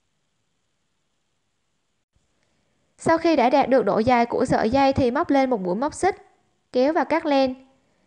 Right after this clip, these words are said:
Các bạn sẽ cắt cho mình một đoạn len dài để mình dùng cái đoạn len này khâu vào cái càng cua còn lại nha. Thì các bạn cũng dùng kim khâu khâu cho mình cái hàng móc cuối cùng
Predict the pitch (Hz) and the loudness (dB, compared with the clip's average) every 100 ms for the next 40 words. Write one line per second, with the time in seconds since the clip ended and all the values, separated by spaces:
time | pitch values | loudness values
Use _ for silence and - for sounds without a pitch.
0 | _ - 359 226 - - 330 339 294 254 | _ -10 -6 -4 -4 -4 -4 -2 -2 -2
1 | 233 220 - 208 254 262 254 240 226 214 | -2 -4 -4 -2 -2 -2 0 0 0 -4
2 | - _ - - 247 262 247 233 285 294 | -8 _ -6 -4 -2 -2 -2 0 0 0
3 | 196 233 254 262 233 220 254 254 254 233 | 0 0 -2 -2 -4 -2 -2 0 0 -2
4 | 285 262 233 247 247 247 220 220 - 214 | -2 -2 -2 -2 0 -2 -2 -4 -4 -4
5 | 254 - _ _ _ _ _ _ _ _ | -6 -10 _ _ _ _ _ _ _ _
6 | _ _ _ _ _ _ _ _ _ _ | _ _ _ _ _ _ _ _ _ _
7 | _ _ _ _ _ _ _ _ _ _ | _ _ _ _ _ _ _ _ _ _
8 | _ _ _ _ _ - 269 349 - 220 | _ _ _ _ _ 0 0 0 -2 -4
9 | 202 262 277 247 269 269 285 269 269 262 | -4 -2 -2 0 -2 -2 0 2 2 0
10 | 269 269 269 262 240 294 302 262 247 320 | 0 0 -2 -2 -2 -2 -2 -2 -2 -4
11 | - 262 294 294 254 | -2 -2 0 0 0